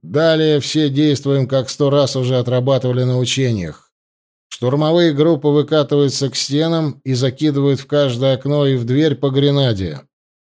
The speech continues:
Зачищаем внутренние постройки, а в сам двор без команды не лезем. Ну, там уже видно, по ходу дела будет.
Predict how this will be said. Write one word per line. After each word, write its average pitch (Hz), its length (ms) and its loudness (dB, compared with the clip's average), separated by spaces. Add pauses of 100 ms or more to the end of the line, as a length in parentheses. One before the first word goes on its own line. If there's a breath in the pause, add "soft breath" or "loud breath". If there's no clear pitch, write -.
(180)
Зачищаем 151 800 0
внутренние 147 520 2
постройки, 139 600 0
а 123 100 0
в 117 60 -4
сам 151 300 0
двор 156 280 2
без 143 200 0
команды 147 480 2
не 147 120 2
лезем. 101 580 0 (600)
Ну, 139 140 -8
там 117 260 -2
уже 110 160 -2
видно, 113 300 -2
по 101 120 -6
ходу 110 320 -4
дела 101 340 -2
будет. 78 500 -12